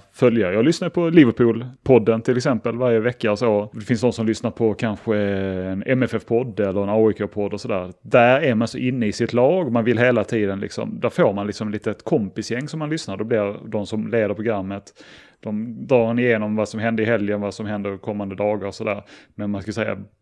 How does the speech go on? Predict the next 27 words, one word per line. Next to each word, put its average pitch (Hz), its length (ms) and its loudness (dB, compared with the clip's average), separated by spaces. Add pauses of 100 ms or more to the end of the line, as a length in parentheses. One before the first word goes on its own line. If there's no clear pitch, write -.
bredden 113 460 0
är 123 40 2
ju 113 100 2
su-, - 300 -6
inte 113 140 -8
superstor 120 580 -2
de 135 160 0
där, 104 120 -4
utan 117 160 -4
det 127 60 4
är 127 40 6
rätt 120 140 2
mycket 107 180 -6
genomgång 98 520 -4
av 98 100 -8
vad 95 100 -10
som 101 120 -12
har 92 60 -10
hänt 92 240 -8
och 101 60 -10
vad 92 100 -10
som 98 120 -12
ska - 140 -12
hända 98 280 -6
och 98 80 -12
så. 98 200 -10
Medan 117 340 2